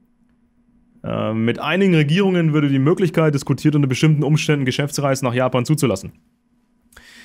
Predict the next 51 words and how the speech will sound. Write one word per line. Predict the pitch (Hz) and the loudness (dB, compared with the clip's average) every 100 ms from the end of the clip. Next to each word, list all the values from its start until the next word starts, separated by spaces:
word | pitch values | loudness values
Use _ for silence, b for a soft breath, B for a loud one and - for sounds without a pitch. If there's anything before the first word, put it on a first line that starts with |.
| B B B | B B B
Kommerzielle | - 170 196 156 156 147 | 2 4 2 2 2 2
Flugmöglichkeiten | 170 170 160 135 135 135 131 123 | 2 0 0 -2 -2 -2 -2 -4
zwischen | 123 | -2
Japan | 123 127 135 131 123 | 0 0 0 -2 -2
und | |
der | 117 | -2
E | 117 | 0
U | 123 135 | 0 0
sind | 131 | 0
in | 120 | 0
limitierter | 123 165 185 160 143 | 2 4 4 2 0
Frequenz | 127 120 117 - | -2 -6 -6 -6
vorhanden. | 104 95 | -8 -6
Also | 101 127 | -6 -4
erstens | 135 156 160 | -6 -2 0
einmal, | 151 135 135 | 0 0 0
die | 123 | -2
haben | 123 | -2
die, | 120 - _ - | -4 -6 _ -10
die | 123 | -4
haben | 123 | -2
sich | 117 | -2
komplett | 123 117 | -2 -2
abgeschottet. | 98 107 - 90 - - | -4 -8 -8 -8 -10 -2
Dann, | 127 98 - b b b b b b | 0 0 -6 b b b b b b
die | 143 | 0
Japaner | 143 139 156 208 190 | 0 2 2 2 2
trugen | 165 165 | 2 4
schon | 151 139 | 2 2
vor | 156 170 | 2 2
covid | - 160 160 135 | 2 2 2 2
jede | 131 131 | 0 0
Menge | 123 | 0
Masken, | 117 143 - 151 | 0 -2 0 0
hielten | 135 127 | 2 0
Abstand, | 127 135 - 139 131 | -2 -4 -2 -2 0
schütteln | 139 135 | -2 -2
sich | 123 120 | -2 -4
nicht | 123 - | -4 -2
die | 113 | -2
Hände | 123 135 | 0 0
und | 127 | 0
so | 120 | 0
weiter. | 120 123 | 0 0
Das | 117 107 | -2 -4
Volk | - 131 143 | 0 0 2
ist | 135 | -2
enorm | 120 120 117 | -2 -2 -2
obrigkeitshörig | 131 143 143 127 123 113 - 120 120 | -2 0 0 -2 -2 -4 -2 0 0
und | 113 | -2
diszipliniert, | 113 - 117 120 113 123 147 | -4 -6 -8 -4 -2 2 2